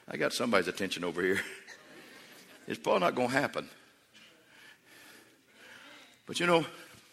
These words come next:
you go to him and say, "You know, you hadn't prayed an hour with us in a long time. It may not happen." I'm trying to help you guys.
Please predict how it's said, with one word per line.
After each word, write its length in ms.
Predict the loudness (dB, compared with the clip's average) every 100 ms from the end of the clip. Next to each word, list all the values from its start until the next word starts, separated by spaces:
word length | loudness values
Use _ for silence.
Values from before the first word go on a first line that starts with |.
| -12 -12 -20 -20 -16 -16 -16 -20 -20 _ _
you 120 | -4
go 160 | 2 2
to 140 | 2
him 100 | 0
and 80 | 2
say, 200 | 4 4 2 -6 0
"You 100 | 2
know, 140 | 2
you 220 | 2 2
hadn't 200 | 0 -2
prayed 220 | -2 0 2
an 80 |
hour 200 | 2 2
with 220 | 2 0 -2
us 140 | -4
in 60 | -4
a 60 |
long 220 | -4 -6
time. 340 | -6 -6 -6 -6
It 120 | -4
may 180 | -2 -2
not 220 | -2 -4
happen." 340 | -6 -8 -12 -20 _ _ _ _ _ _ -20 -20 -20 -20 -20 _ _ -20 -14
I'm 100 | -12
trying 200 | -4 -4
to 80 | 0
help 220 | -2 -2
you 80 | -4
guys. 320 | -2 -2 -6